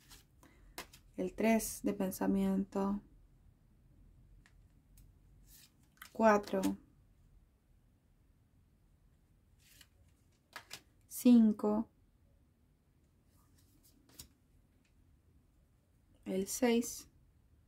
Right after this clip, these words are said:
el siete, el ocho,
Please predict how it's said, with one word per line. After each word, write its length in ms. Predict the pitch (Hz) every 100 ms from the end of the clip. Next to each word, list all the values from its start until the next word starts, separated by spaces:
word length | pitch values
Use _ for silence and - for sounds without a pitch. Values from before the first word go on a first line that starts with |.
| _ _ - - - - - - - - _ _ _ - - - - - - - - - - - - - _ - - - - - -
el 160 | 247
siete, 600 | - - 196 196 220 262 262 - - - - - - - - - - - - - - - - - - - - - - - - - - - - - - - - - - - - - - - -
el 200 | 247 262 220
ocho, 520 | 180 - - 269